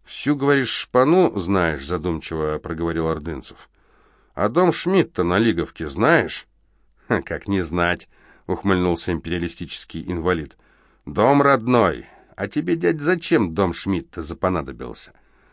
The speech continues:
Ты что, легавый? Или из этих, из новых? Г П Ушников?» «Я что, похож?» усмехнулся Борис. «Да нет, ты больше на буржуя смахиваешь.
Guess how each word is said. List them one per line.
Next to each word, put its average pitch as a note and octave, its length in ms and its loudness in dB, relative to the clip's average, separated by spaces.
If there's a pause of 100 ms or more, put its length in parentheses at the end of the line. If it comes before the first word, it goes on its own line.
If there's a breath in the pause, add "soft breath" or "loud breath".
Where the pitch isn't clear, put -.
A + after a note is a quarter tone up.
(220)
Ты A3 120 -4
что, D#2 420 -2 (440)
легавый? F3 640 0 (420)
Или C3 300 4
из B2 120 0
этих, F3+ 300 0
из F2 120 -2
новых? A#2+ 440 2 (420)
Г F#2 200 -2
П D3 180 4
Ушников?» - 640 -2 (1080)
«Я A2 200 4
что, A2 240 0
похож?» C#3+ 480 2
усмехнулся F2 600 -2
Борис. D2+ 440 -6 (180)
«Да F#3+ 240 0
нет, C#3 600 2
ты D#3 100 -2
больше D#3 320 2
на D#3+ 140 6
буржуя G2+ 520 2
смахиваешь. B1 800 -10